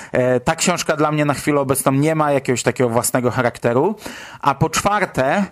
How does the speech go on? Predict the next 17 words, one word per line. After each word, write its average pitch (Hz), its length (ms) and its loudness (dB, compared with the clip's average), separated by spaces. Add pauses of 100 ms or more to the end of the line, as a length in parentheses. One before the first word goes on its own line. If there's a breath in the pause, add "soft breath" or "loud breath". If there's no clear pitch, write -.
(320 soft breath)
i 151 100 0
chyba 214 280 -2
najważniejsze 180 1040 0 (280 loud breath)
na 143 120 0
chwilę 151 300 0
obecną, 143 600 0 (400 loud breath)
e, 131 280 0
ja 160 240 0
nie 185 180 2
czuję 170 300 2
w - 80 -8
tej 139 160 0
książce 151 480 -2
w 120 160 -2
ogóle 151 420 0
Owena 135 360 2
Kinga. 113 460 0